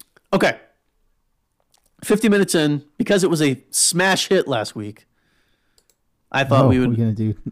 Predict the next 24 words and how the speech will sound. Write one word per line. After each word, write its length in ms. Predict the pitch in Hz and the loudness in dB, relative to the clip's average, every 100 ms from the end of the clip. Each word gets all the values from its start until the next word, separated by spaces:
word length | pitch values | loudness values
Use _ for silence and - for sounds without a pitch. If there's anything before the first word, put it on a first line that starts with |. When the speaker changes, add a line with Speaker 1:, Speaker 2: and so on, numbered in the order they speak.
| - 117 | -16 -4
Speaker 1:
we 120 | 151 | 0
Speaker 2:
Dear 60 | 143 | 2
Speaker 1:
do 120 | 151 | 2
some 160 | 131 151 | 2 2
Speaker 2:
Abby? 20 | |
Speaker 1:
more 140 | 131 123 | 2 0
Dear 280 | - 139 127 | -2 -2 0
Todd, 400 | 135 110 101 - _ _ _ _ _ _ _ - - - - | 0 0 -4 -8 _ _ _ _ _ _ _ -20 -20 -20 -18
Speaker 2:
Dear 160 | - | -8
Speaker 1:
A 60 | 127 | -6
K 120 | - | -4
A 40 | 117 | -4
Speaker 2:
Todd, 60 | 110 | -4
I 40 | |
mean. 180 | 113 123 - _ | -6 -10 -12 _
Speaker 1:
Dear 180 | 131 113 | -4 -2
Abby. 300 | 107 104 107 - - - _ _ _ _ _ - | -2 -4 -10 -14 -20 -20 _ _ _ _ _ -8
Um, 380 | 110 101 104 101 _ _ _ _ _ | -6 -6 -8 -14 _ _ _ _ _
got 120 | - 123 | -6 -4
a 40 | |
couple 280 | 147 127 139 | -4 -2 0
letters 380 | 131 123 120 - | 0 0 -2 -2
here 280 | 127 147 - _ _ _ _ _ _ | -2 -4 -8 _ _ _ _ _ _
from 540 | 127 117 110 107 | -6 -4 -4 -8